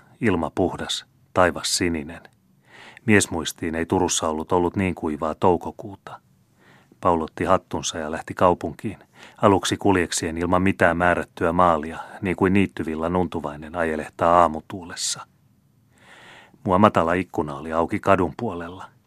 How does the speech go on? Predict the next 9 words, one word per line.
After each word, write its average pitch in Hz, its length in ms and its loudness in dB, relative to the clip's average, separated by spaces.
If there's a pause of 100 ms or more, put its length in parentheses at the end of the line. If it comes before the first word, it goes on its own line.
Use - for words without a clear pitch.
(460)
Kirjoituspöydän 82 640 -2
ääressä 80 380 -2
istui 87 320 -2
kynä 95 300 2
kädessä - 540 -2
kalpea, 90 520 0 (160)
noin 87 140 -2
kaksikymmenvuotias 82 920 -2
nuorukainen, 80 720 -4